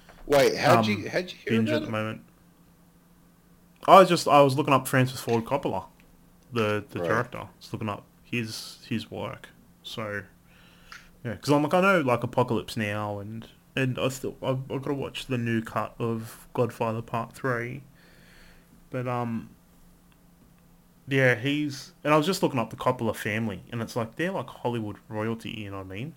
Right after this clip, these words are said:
Speaker 2: Like, Nick Cage is his nephew, uh, his daughter is a, a great director in her own right.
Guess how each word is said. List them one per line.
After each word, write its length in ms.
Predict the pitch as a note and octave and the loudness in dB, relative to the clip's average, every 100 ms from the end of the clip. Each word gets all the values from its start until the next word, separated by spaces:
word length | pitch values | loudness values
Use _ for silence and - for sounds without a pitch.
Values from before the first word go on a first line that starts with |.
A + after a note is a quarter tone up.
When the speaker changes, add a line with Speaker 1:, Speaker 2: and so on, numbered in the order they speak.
| - | -8
Speaker 2:
Like, 200 | A2+ A2+ | -8 -4
Nick 240 | C3 C#3+ | -4 -4
Cage 340 | - A#2 A#2 A2+ | -6 -4 -4 -4
is 120 | G#2+ | -8
his 220 | G2+ G2 | -10 -8
nephew, 640 | A2+ G#2+ - A2 G#2+ G#2 A2 - _ _ _ | -6 -6 -6 -6 -4 -6 -10 -20 _ _ _
uh, 140 | G#2+ G2+ | -8 -6
his 180 | G#2+ - | -8 -4
daughter 480 | A#2 A2 G#2+ G#2 G#2 | 0 0 0 0 -4
is 360 | G2 - - - _ _ - | -8 -18 -20 -20 _ _ -10
a, 80 | G#2 G2+ G#2+ A2+ | -10 -10 -12 -12
a 40 | G2 - _ - - - | -14 -20 _ -14 -14 -6
great 240 | A2+ G#2+ | -2 -2
director 420 | - G#2+ G#2+ - G#2+ | -2 -2 -2 -4 -6
in 120 | G2 | -4
her 300 | G#2+ G#2 G#2 | -4 -2 -2
own 120 | G#2 | -2
right. 340 | G#2+ G#2+ G#2+ | -2 -2 -2